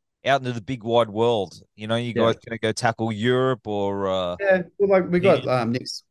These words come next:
Speaker 2: from Scotland, so we wanna, like, we would love to go over there and just do that and, um, go over to Europe and play some shows over there. Um, and I'm from New Zealand, so I love to go to New Zealand and, and tour
Speaker 1: Of course.
Speaker 2: around there.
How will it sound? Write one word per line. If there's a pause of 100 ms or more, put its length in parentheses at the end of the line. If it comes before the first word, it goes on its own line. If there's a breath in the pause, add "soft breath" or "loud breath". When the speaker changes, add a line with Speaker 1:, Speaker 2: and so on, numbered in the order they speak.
Speaker 2:
from
Scotland,
so (120)
we
wanna,
like, (260)
we
would
love
to
go
over
there
and
just
do
that (540 soft breath)
and,
um,
go
over
to
Europe
and
play
some
shows
over
there. (540 soft breath)
Um,
and (160)
I'm
from
New
Zealand,
so
I
love
to
go
to
New
Zealand
and,
and
tour
Speaker 1:
Of
course.
Speaker 2:
around
there.